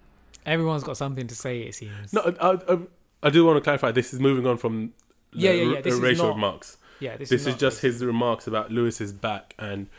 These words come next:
Speaker 2: just things about Lewis's racing style and just things about after Montreal.
Speaker 1: Back to actual Formula One.
Speaker 2: Yeah, back to Formula One stuff. Um,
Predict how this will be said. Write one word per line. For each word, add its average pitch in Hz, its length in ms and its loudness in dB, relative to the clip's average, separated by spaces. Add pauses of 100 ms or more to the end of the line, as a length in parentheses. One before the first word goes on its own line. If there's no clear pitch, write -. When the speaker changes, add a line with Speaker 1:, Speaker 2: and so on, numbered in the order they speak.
(300)
Speaker 2:
just 113 220 0
things 117 200 0
about 104 220 -4
Lewis's 107 400 -6
racing 101 500 -4
style 92 460 -8 (340)
and 101 140 -10
just 104 240 -10
things 104 380 -10
about 95 260 -6
after 98 240 -4
Montreal. 117 240 -2
Speaker 1:
Back 202 80 -8
to 92 100 -6
actual 139 380 -6
Formula 127 400 -8
One. 113 260 -14 (160)
Speaker 2:
Yeah, 101 240 -4
back 104 260 -4
to 110 80 -8
Formula 95 360 -6
One 95 180 -6
stuff. 87 500 -14 (120)
Um, 95 300 -8